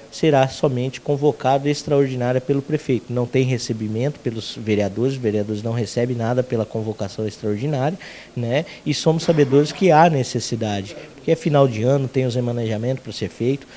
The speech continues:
tá em discussão aqui na casa também a planta genérica de valores, que trata sobre a base de cálculo pro I P T U, fizemos audiência pública preliminar,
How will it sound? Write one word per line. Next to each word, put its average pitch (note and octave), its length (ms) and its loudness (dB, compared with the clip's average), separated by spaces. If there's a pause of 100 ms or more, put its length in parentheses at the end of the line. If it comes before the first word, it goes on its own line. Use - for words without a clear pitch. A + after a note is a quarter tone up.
(180)
tá C#3+ 100 6
em D#3 80 6
discussão C#3 640 -2
aqui B2 180 -6
na A#2 140 -2
casa B2+ 380 -2
também B2 280 -2
a A#2+ 60 -2
planta C#3+ 400 -2
genérica B2 400 -4
de B2 60 0
valores, A2+ 580 2 (300)
que - 100 -6
trata D3 480 -2
sobre B2+ 260 -2
a A#2+ 60 6
base C3+ 360 4
de C3 60 -4
cálculo B2+ 400 -2
pro - 160 -4
I A#2+ 40 0
P A#2 160 -6
T G2+ 140 -4
U, B2 180 0
fizemos B2+ 360 -2
audiência A2+ 440 -4
pública C#3+ 500 -2 (300)
preliminar, A#2 600 0